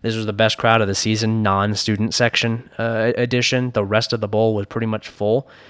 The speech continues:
I think a lot of those people are going to take some convincing to get back in the building by, by, uh, December thirty-first. Next time they're at home, conference opener, Fresno State. Um, I think it's the conference opener.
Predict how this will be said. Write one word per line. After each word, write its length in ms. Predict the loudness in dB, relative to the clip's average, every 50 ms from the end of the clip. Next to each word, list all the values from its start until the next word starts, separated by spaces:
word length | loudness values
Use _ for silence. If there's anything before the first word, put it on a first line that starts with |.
| -20 -20 -20 _ _ _ _ -2
I 80 | 0
think 140 | 2 2 2
a 40 | 0
lot 280 | 0 2 2 2 2 2
of 80 | 2
those 120 | 0 0 0
people 280 | 0 -4 -2 -2 -2
are 20 | -2
going 200 | 0 0 0 0
to 60 | -2
take 200 | -2 -2 -4 -2
some 160 | -4 -6 -4
convincing 480 | -4 -2 -2 0 -2 -2 -2 -4 -4 -4
to 60 | -6
get 120 | -4 -2
back 220 | 0 0 0 -2 -4
in 60 | -6
the 60 | -4
building 300 | 0 0 0 0 -2 -2
by, 160 | -4 -4 -4
by, 460 | -6 -6 -6 -4 -2 0 0 0 -2
uh, 260 | -2 -4 -4 -4 -6 -6
December 420 | -8 -8 -6 -6 -6 -6 -6 -6
thirty-first. 600 | -4 -4 -6 -6 -8 -10 -10 -10 -10 -10 -12 -14 _ _ _ _ _ _ _ _ _ _
Next 240 | -10 -8 -6 -6 -4
time 120 | -4 -4 -2
they're 160 | -2 -2 -4
at 80 | -4
home, 520 | -4 -4 -6 -6 -6 -8 -12 -14 -16 -16 -14 -14 -14 -14 -14 -14 -8 -4
conference 380 | -2 -2 -2 -2 -4 -6 -4
opener, 420 | -4 -4 -4 -6 -8 -8 -8 -10 -12 -16 -20 -20 -20 -20 -20 -20 _ _ _
Fresno 380 | -2 0 0 2 2 0 -4 -4
State. 380 | -4 -4 -4 -4 -6 -8 -12 _ _ _ _ _ _ -6
Um, 540 | -4 -2 0 0 0 -2 -4 -6 -10 -14 -16 _
I 80 | -12 -10
think 220 | -6 -6 -6 -6
it's 120 | -6 -10 -12
the 80 | -12
conference 400 | -12 -12 -12 -14 -14 -14 -14 -12
opener. 480 | -12 -14 -14 -16 -20 -20 -20 -20 -20